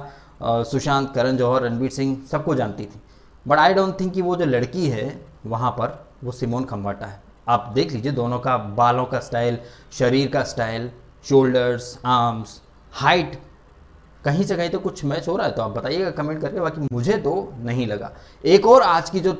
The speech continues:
top की headline है, जो कि मैं बहुत proud के साथ उससे discuss करना चाहता हूँ, वो ये है कि आसिम रियाज, जो अभी सात आठ महीने ही हुए हैं जिसे अपना एक नाम बनाते हुए, अपनी पहचान बनाते हुए,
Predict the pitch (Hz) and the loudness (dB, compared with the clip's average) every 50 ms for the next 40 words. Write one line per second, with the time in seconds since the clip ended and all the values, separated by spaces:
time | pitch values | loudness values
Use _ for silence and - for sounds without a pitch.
0 | - - 190 202 208 202 - 202 135 127 123 120 131 123 123 120 131 127 - 127 | 0 4 4 4 4 4 0 2 2 2 2 2 2 0 0 0 -2 -2 -2 -4
1 | 127 123 - 139 127 127 127 123 107 - - 107 117 151 170 165 - - - - | -6 -4 -4 -2 -2 0 -2 -2 -4 -6 -10 -6 -2 -2 -2 -2 -4 -12 -8 -4
2 | - 147 190 311 311 - - - 170 165 160 156 147 131 - - 139 127 117 101 | 2 6 6 6 6 6 2 2 4 4 4 4 2 -2 -2 -2 -2 -2 -2 -4
3 | - - 113 120 117 - - 120 - - 117 117 104 104 104 - - - - 156 | -8 -8 -8 -8 -6 -4 -4 -4 -2 -4 -6 -6 -6 -8 -8 -4 -2 -2 0 0
4 | 147 147 143 139 123 113 131 151 165 - - - - - - - - - - - | 2 4 4 4 4 2 0 0 2 0 0 -2 -4 -8 -14 -18 -20 -18 -10 -2
5 | 143 151 156 156 156 - - - 120 127 123 - - 170 170 170 139 117 113 113 | 0 0 0 0 -4 -10 -8 -6 -6 -6 -6 -6 -8 -6 -4 -4 -2 -2 -2 -2
6 | 107 104 101 95 92 92 101 101 - - - - - - - - - - - 117 | -2 -2 -4 -4 -6 -8 -10 -10 -10 -14 -20 -20 -20 -20 -20 -20 -20 -14 -8 -4
7 | 113 151 175 190 208 233 233 - - - 147 143 180 202 196 - - 165 147 156 | 2 4 6 8 8 6 6 2 2 0 0 0 0 -4 -4 -6 -8 -8 -8 -6
8 | 156 - 185 175 - 147 139 135 147 156 160 170 180 156 151 175 190 170 135 147 | -6 -6 -6 -6 -4 -2 -2 0 0 -2 -2 -4 -4 -4 -2 -2 -2 -2 -2 0
9 | 156 170 160 156 165 170 160 139 135 - - 120 113 110 113 127 - 254 - - | 0 0 0 0 -2 -2 -2 -4 -4 -2 -2 -2 -2 -2 -2 -4 -4 -6 -10 -16
10 | - - - - - - 131 139 135 143 147 151 147 143 139 139 117 113 117 127 | -20 -20 -20 -10 0 4 4 4 4 4 0 2 2 0 0 -2 -2 0 2 2
11 | 147 151 135 120 113 107 104 101 98 98 98 98 110 107 - 135 139 139 - - | 2 2 2 0 0 0 -2 -8 -8 -8 -8 -6 -6 -6 -4 -4 -4 -4 -4 -6
12 | 110 107 104 - 151 170 196 170 139 120 110 104 101 - 101 98 107 117 165 220 | -8 -8 -4 -2 0 2 2 2 0 -2 -2 -4 -8 -8 -8 -6 -4 -2 -2 -2